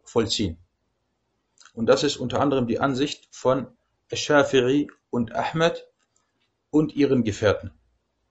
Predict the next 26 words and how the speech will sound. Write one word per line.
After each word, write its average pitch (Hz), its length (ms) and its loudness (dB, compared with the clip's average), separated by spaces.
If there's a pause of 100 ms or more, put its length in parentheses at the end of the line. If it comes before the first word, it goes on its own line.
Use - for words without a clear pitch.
(380)
Und 110 60 -10
das 110 140 -6
wurde 120 220 2
in 120 200 -4
Al-Majmu' 113 540 -2
von 120 180 0
Al-Nawawi 123 520 2
und - 340 -6 (180)
in 120 180 -4
Al-Insaf 127 720 2 (100)
von 127 200 -2
Al-Mardawi 117 800 0 (2250)
erwähnt. 110 460 -2 (1400)
Und 143 200 -2
ihr 143 140 2
Beweis 156 640 6 (1400)
ist 139 180 -4
unter 123 260 -4
anderem 143 320 0
die 123 100 -2
Aussage 139 800 4
des 117 180 -4
Erhabenen, 123 520 2
subhanahu 117 400 -2
wa 98 40 -2
ta'ala, 120 440 2